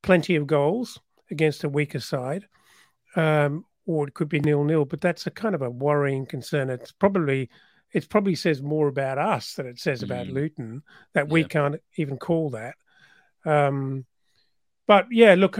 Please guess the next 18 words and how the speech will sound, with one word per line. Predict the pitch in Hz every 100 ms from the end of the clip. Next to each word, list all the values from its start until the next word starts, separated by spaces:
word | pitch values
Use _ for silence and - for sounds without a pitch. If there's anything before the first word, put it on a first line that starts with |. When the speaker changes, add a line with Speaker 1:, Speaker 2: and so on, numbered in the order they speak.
| -
Speaker 1:
I, | 226 240 233
I | 220
think, | 165 214 196 - - _ _ _ _ _ _ -
I'm, | 202
I'm | 214 196
sure | - 285 262 226 175
the | 151
preparation | - 160 - 135 131 - 143
for | -
this | 131 127 120 - - _ _ _ _ -
will | 170
be | 147 156 143
to | - 165 147 _ _ _ _ _ _ _ _ _ _ -
try | - 170 170 170
and | 151 131 127 131 _ _ _ _ _ _ _ _
get, | - 170 156 - _ _ _ _ _
you | 180
know, | 151 143 147